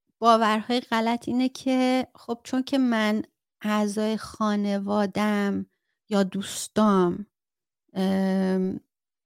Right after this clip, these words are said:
از این ماده مخدر استفاده کردن دیگه مجوز من صادر شده دیگه، یعنی من دیگه اجازه دارم دیگه، چون اینا می‌کنن دیگه حتماً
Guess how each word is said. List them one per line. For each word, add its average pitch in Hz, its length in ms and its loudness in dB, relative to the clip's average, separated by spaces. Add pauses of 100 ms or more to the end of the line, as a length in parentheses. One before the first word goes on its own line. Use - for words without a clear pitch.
(600)
از 202 200 0
این 208 360 2
ماده 202 340 -2
مخدر 202 580 -4
استفاده 202 520 -6
کردن 269 300 -2
دیگه 247 160 -2
مجوز 208 800 -2
من 208 300 -2
صادر 185 460 -4
شده - 340 -10
دیگه، - 400 -12
یعنی - 240 -6
من 190 240 -2
دیگه - 260 -10
اجازه 175 480 -6
دارم - 320 -14
دیگه، - 220 -20
چون 233 240 -2
اینا 190 240 -2
می‌کنن 208 600 -6
دیگه 220 180 -2
حتماً 208 400 -6